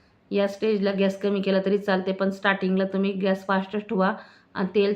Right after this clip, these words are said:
छान कडकडीत तापल्यावरच चीज बॉल त्यात सोडा, नाहीतर चीज बॉल फुटण्याची शक्यता जास्त असते. तर आपले मस्त लालसर झालेले आहेत, पाहू शकता. तर हे एका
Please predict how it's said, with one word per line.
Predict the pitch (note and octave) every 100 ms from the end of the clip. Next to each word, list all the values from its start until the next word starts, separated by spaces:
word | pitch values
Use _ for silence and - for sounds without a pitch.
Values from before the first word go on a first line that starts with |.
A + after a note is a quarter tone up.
| G3+
छान | G3
कडकडीत | G3 G3+ F#3+ G3 F#3+ F#3+
तापल्यावरच | E3+ - F#3+ F#3+ G3+ G#3 -
चीज | F#3+ F#3
बॉल | G3+
त्यात | G3 F#3+
सोडा, | F#3+ G#3+ F3 D#3 - _ _ _ _ _ _ _ - _ -
नाहीतर | G#3 G3 G3+
चीज | G3+ A3 G#3+ F#3+
बॉल | G3 G3 G3 - _ - - _
फुटण्याची | - G3 G3 F#3+ G3
शक्यता | G#3 G3 - F#3 G3
जास्त | F#3+ F#3 F#3
असते. | F#3 F3 - D#3+ D#3+ - _ _ _ _ F#3+
तर |
आपले | F#3+ G3+
मस्त | G3+ G3+ G3 -
लालसर | G3 F#3+ F#3 F#3 F#3+ F#3+
झालेले | F#3 F#3+ F#3 F#3+
आहेत, | - F#3 F#3 F#3+ -
पाहू | F#3+ G3
शकता. | G#3+ G#3 G#3 A#3+ A#3+ - _ _ _ _ _ -
तर | F#3
हे | F#3 F#3+
एका | F3+ F3+ G3